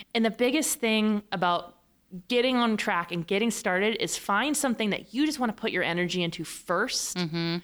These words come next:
Speaker 1: You know, whether it's healthy eating, whether it's tracking your food, whether it's exercising, doesn't matter. Pick what's important to you, put your energy into that thing. And once you feel comfortable and solid and secure in your behaviors doing that thing,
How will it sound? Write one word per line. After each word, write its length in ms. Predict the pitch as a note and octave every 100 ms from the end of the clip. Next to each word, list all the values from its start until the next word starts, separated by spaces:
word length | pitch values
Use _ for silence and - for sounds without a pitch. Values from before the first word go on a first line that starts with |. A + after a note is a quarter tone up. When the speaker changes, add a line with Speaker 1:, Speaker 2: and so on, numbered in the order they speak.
| -
Speaker 1:
You 60 | F#3+
know, 100 | F#3
whether 200 | F#3+ F#3
it's 100 | F3
healthy 320 | - F#3+ A3
eating, 280 | C4 C4+ B3
whether 200 | F#3 E3+
it's 140 | -
tracking 380 | - C4 B3 C4
your 100 | A#3
food, 260 | A#3 A3+ G3
whether 220 | F#3 F#3
it's 140 | F3
exercising, 720 | - E3 - D#3 E3 C#3+ - -
doesn't 320 | C4+ A#3+ G#3
matter. 320 | F3 D3+ - -
Pick 240 | - D#4+ F4
what's 160 | E4 -
important 440 | C#4 - G#3 E3+
to 120 | G3
you, 360 | E3+ D#3 D3+ D3+ - - _ _ _
put 300 | - E4+ -
your 100 | D4
energy 440 | G#3 G#3 G#3 G3 F#3+
into 220 | F#3 E3+
that 500 | D3 D3 F3 A#3 -
thing. 600 | - - A3+ G3 E3+ D#3+ - - - -
And 220 | G3+ F#3
once 280 | A#3+ F4+ -
you 100 | F4
feel 180 | D#4+
comfortable 720 | C4+ - - C4 B3 B3+ A3+
and 120 | - F3+
solid 560 | - A#3 A3 G#3+ G#3+
and 140 | F#3 E3+
secure 500 | F3+ - - G#3+ G#3
in 160 | D#3+
your 140 | F3 G3
behaviors 580 | G#3 F3+ F#3+ F#3+ F3
doing 380 | D3 F3 F#3+ G3
that 220 | F#3+ F#3
thing, 220 | - A3